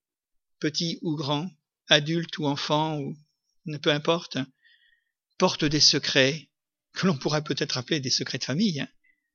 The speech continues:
ou même, euh, des méchancetés, toutes sortes de choses. Et ça,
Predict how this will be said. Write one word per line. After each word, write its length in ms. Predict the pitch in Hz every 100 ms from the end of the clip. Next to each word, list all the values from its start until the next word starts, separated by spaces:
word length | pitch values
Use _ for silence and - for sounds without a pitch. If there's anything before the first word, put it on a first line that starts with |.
| _ _
ou 80 | 147
même, 320 | 175 185 165
euh, 200 | 151 131 - _ _ _
des 80 | -
méchancetés, 560 | 160 - 165 - 240 240
toutes 180 | 151 -
sortes 200 | 160 156
de 140 | 147
choses. 420 | - 220 143 123 - _ _ _
Et 100 | 147
ça, 480 | - 185 175 170